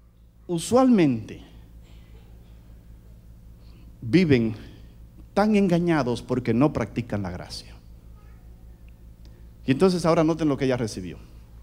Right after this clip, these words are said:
de la gente. Y esto es lo que tú recibes de la gente también. Ella recibió de la gente. Aquí la traen. Aquí la tenemos, Señor. Esta mujer fue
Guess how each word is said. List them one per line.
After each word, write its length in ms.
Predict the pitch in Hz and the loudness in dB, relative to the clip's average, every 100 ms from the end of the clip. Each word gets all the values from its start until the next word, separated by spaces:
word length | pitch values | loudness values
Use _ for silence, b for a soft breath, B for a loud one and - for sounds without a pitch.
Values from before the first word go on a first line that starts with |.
| - - - - - - | -20 -20 -20 -20 -20 -12
de 100 | 104 | -8
la 80 | 95 | -6
gente. 340 | 107 104 - | -4 -6 -4
Y 120 | 120 | 0
esto 180 | 143 143 | 0 2
es 20 | |
lo 100 | 156 | -2
que 100 | 131 | -2
tú 100 | 120 | -2
recibes 380 | 143 113 127 113 | 0 0 -2 -2
de 80 | 110 | -2
la 80 | 95 | -4
gente 240 | 87 80 | -8 -10
también. 280 | - 76 53 - - - - - - - - - | -14 -16 -18 -20 -20 -20 -20 -20 -20 -20 -20 -4
Ella 160 | 170 196 | 2 2
recibió 340 | 170 147 143 | 4 4 4
de 80 | 131 | 4
la 80 | 113 | 0
gente. 380 | 117 87 - - - - - b b b b b b b b - - - - - | -2 -4 -10 -20 -20 -20 -20 b b b b b b b b -20 -20 -20 -12 2
Aquí 300 | 185 - 330 | 2 4 4
la 160 | 254 | 4
traen. 320 | - 190 135 98 b b b b - - - | 6 2 2 -4 b b b b -20 -20 -2
Aquí 260 | 196 196 330 | -2 2 2
la 140 | 269 | 2
tenemos, 400 | 262 269 233 196 | 4 4 4 0
Señor. 280 | 180 160 98 - - - - - b b b b | 0 -2 -6 -14 -20 -20 -20 -20 b b b b
Esta 340 | 320 320 - | 6 6 6
mujer 380 | 269 254 320 302 | 4 6 8 6
fue 400 | 226 - 320 302 | 2 4 6 6